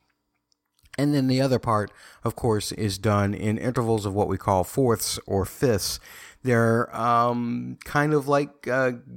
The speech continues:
guitar power chords, if you think of it like that. A guitar power chord doesn't really have, um, what we call the third, something that defines it as to being major or minor.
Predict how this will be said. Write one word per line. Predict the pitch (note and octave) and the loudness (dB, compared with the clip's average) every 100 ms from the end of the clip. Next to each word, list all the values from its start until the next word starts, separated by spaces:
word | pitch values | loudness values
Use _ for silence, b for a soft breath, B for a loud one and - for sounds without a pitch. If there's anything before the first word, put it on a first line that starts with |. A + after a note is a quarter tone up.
| A#2+ | -4
guitar | A#2+ B2 D3+ C#3+ C3+ | -2 0 2 4 2
power | - C#3 C3 A2 | 2 2 4 2
chords, | - G#2 F2 F2 - - | 0 -4 -2 -4 -10 -12
if | G#2+ | -8
you | A2 G#2 | -8 -8
think | - A#2+ G#2 | -4 -2 2
of | G#2 | 2
it | G2+ | 2
like | G2 G2+ | 0 -2
that. | A2+ G2 - B B B - | 0 0 -2 B B B -4
A | A#2+ | 0
guitar | B2+ C#3+ C3 | 0 2 0
power | B2 C3 B2+ A#2 | 2 0 2 0
chord | - A#2+ A2 | 0 -2 0
doesn't | B2 A#2 A#2 | 0 0 0
really | A#2 A#2+ A2 | 0 2 2
have, | F#2 A2 A2+ A2 A2 - B B B B | 0 2 2 2 0 -4 B B B B
um, | - G2 G2 | -6 -4 -2
what | A2 - | -2 -2
we | A2 | -4
call | - A2 G2+ | 0 2 2
the | G2 | 0
third, | F#2 - D3+ A2 F2+ F#2+ A2 _ - | -4 0 2 4 2 0 -8 _ -6
something | - B2 B2 G#2+ | 0 0 2 2
that | G#2 | 2
defines | G2+ - A#2+ A#2+ G#2 | -2 0 0 2 0
it | G2+ - | -2 -2
as | G2 - | -4 -4
to | F#2 | -4
being | G2+ G2 F#2+ | 0 0 0
major | F#2+ G2+ F#2+ F#2+ F2 F2 b b b b _ | 2 2 2 2 2 -2 b b b b _
or | A2 A#2 G#2 | 2 4 4
minor. | G2 F#2 F#2 F2 E2+ | 2 2 2 -2 -4